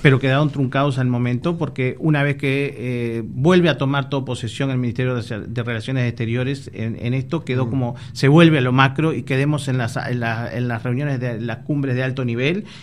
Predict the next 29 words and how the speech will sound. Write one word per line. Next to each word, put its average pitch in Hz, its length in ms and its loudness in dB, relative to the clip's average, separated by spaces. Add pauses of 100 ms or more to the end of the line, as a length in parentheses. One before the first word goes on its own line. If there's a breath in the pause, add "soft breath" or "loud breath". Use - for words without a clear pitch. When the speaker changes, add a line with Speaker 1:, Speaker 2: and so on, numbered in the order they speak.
Speaker 1:
y 135 140 4
no 139 140 4
baja 143 460 0
a 113 140 -6
territorio, 107 680 -4
y 139 200 0
eso 160 160 0
es 160 40 0
lo 143 100 -2
que 139 80 -4
nos 123 140 -2
trunca. 95 400 -4 (460 loud breath)
Nosotros, 180 760 4
este, 131 920 0 (220)
llegamos 151 400 4
a 135 60 0
tener 135 220 0
acuerdos 214 600 2
con 127 220 0
la 120 180 -2
Corporación 120 500 0
Andina 131 200 0
de 123 60 0
Fomento, 165 460 0
pu-, 135 320 -4
instalamos 147 560 0
una 143 100 0
oficina 135 400 0
binacional 127 720 0